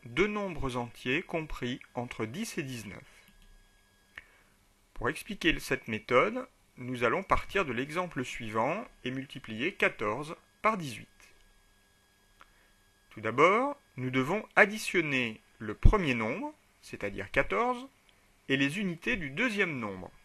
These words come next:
c'est-à-dire huit. Quatorze plus huit nous donne vingt-deux. Nous allons ensuite multiplier par dix ce chiffre. Nous ajoutons donc un zéro, cela nous donne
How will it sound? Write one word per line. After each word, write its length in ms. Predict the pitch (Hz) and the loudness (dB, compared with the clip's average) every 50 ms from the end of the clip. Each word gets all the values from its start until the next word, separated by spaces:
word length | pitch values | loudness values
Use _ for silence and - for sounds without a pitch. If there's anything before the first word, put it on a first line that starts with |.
| - - - - - - - - | -20 -20 -18 -18 -18 -20 -20 -18
c'est-à-dire 380 | - - 123 - 107 95 95 101 | -12 -10 -6 -6 -6 -6 -6 -6
huit. 420 | 120 165 160 - - - - - - - - - - - - - - _ _ _ _ _ _ _ _ _ _ - - _ _ _ _ _ _ _ - | -6 -6 -8 -10 -12 -14 -14 -14 -14 -16 -14 -14 -14 -14 -16 -20 -20 _ _ _ _ _ _ _ _ _ _ -20 -20 _ _ _ _ _ _ _ 0
Quatorze 340 | - 120 - 120 - - - | 0 2 2 0 -2 -2 -10
plus 240 | - - 104 - - | -10 -10 -10 -6 -6
huit 440 | - 143 170 226 - - - - - - - - _ - | -4 -4 -4 -6 -6 -12 -18 -16 -16 -16 -18 -18 _ -12
nous 140 | 131 127 127 | -8 -6 2
donne 240 | 127 127 120 120 120 | 2 2 2 2 0
vingt-deux. 540 | 120 175 202 208 - 185 139 107 98 92 - - - - - - - - - - - - - - - - - - - - _ - - - - - - - _ - | 0 2 0 2 0 -2 -2 -2 -2 -6 0 0 0 0 0 -8 -10 -10 -10 -12 -12 -16 -16 -18 -20 -20 -20 -20 -20 -20 _ -20 -20 -20 -20 -20 -20 -20 _ -12
Nous 140 | 117 107 113 | -8 0 2
allons 200 | 123 120 123 117 | 2 2 2 -2
ensuite 580 | 113 - - - - 240 269 - - - - - - - - - | -2 -2 0 0 0 0 -2 -4 -10 -16 -16 -16 -16 -18 -16 -6
multiplier 640 | 151 175 226 - - - 208 196 - 190 180 170 165 | -2 0 0 0 -2 -6 -8 -6 -6 -4 0 2 2
par 300 | 165 - 131 117 120 117 | 4 4 4 4 2 -4
dix 500 | 113 131 151 143 - - - - - - _ _ _ _ _ _ _ _ _ | -8 -8 -8 -6 -6 -8 -10 -10 -12 -16 _ _ _ _ _ _ _ _ _
ce 160 | - - - | -16 -12 -8
chiffre. 560 | - - - - 165 247 - - - - - - - - - _ _ - _ _ _ _ _ 123 | -6 -6 -4 -2 -4 2 6 6 6 6 6 -8 -20 -20 -20 _ _ -20 _ _ _ _ _ -16
Nous 140 | 107 98 | -8 -6
ajoutons 600 | 110 107 107 107 - 117 113 113 110 - 123 113 110 | -6 -6 -6 -6 -10 -10 -10 -8 -6 -4 -4 -4 -2
donc 440 | 107 110 107 107 107 - - - - - | -4 -4 -6 -6 -8 -12 -14 -14 -12 -10
un 140 | - 107 101 | -10 -8 -6
zéro, 440 | 98 113 135 151 196 220 254 302 - - | -2 -2 -2 0 0 0 -2 -2 -4 -8
cela 280 | - - 131 117 117 117 | -6 -2 2 2 2 2
nous 100 | 120 120 | 2 4
donne 340 | 143 170 196 214 220 220 | 4 4 4 2 -4 -10